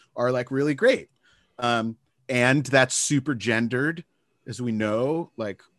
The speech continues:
so much that women are much less likely to be like,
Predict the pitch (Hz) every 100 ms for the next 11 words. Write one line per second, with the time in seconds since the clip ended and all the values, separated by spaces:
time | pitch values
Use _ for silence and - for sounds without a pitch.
0 | _ - - 123 123 110 110 160 - -
1 | 120 113 - _ _ _ _ _ _ _
2 | _ 143 120 135 143 143 127 123 117 117
3 | 120 120 - 107 117 139 143 113 107 92
4 | _